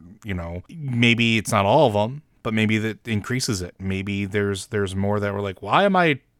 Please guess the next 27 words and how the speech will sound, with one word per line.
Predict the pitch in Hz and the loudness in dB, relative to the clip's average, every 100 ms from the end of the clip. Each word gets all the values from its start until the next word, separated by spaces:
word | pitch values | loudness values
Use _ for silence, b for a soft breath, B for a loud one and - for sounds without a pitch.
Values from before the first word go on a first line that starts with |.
| _ | _
eating | 135 131 117 101 92 _ | -8 -4 0 0 -4 _
this | 113 104 | -4 -4
person? | - 139 170 120 90 85 b b b 208 | -2 -4 -2 -2 -4 -6 b b b 0
I | 156 | 2
don't | 339 | 4
wanna | 370 185 | 4 4
eat | 120 | 4
a | 110 | 0
person. | - 110 101 160 202 | 0 -4 -2 0 0
This | 370 | 2
is | 349 | 2
bad. | 190 269 359 165 92 87 | 4 4 6 6 4 -2
Why | 190 | -4
don't," | 294 180 | -4 -4
you | 131 | -2
know? | 104 98 b b b b | -2 -4 b b b b
So | - 151 | 2 4
who | 180 | 6
knows? | 143 82 - - | 4 0 -6 -8
There | 123 | -2
could | 151 | 0
be | 131 | 2
more | 123 110 101 | 2 2 0
to | 90 76 | -4 -12
it. | - - - 180 - 247 - - - | -20 -20 -8 -6 -4 -4 -4 -8 -10
<laughs> | _ - - - - - _ _ | _ -20 -16 -14 -14 -16 _ _
Um, | - 139 143 | 4 6 6